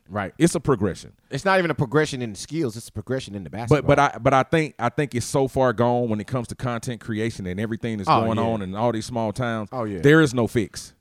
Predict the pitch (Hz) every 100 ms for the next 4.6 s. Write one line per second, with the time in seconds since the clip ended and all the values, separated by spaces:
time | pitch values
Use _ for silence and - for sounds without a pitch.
0 | _ - 175 196 - 117 - - - 190
1 | 285 254 190 180 185 190 247 139 - _
2 | _ 160 190 180 - 190 _ _ _ _
3 | _ _ _ _ _ 208 233 269 214 160
4 | 160 165 117 104 113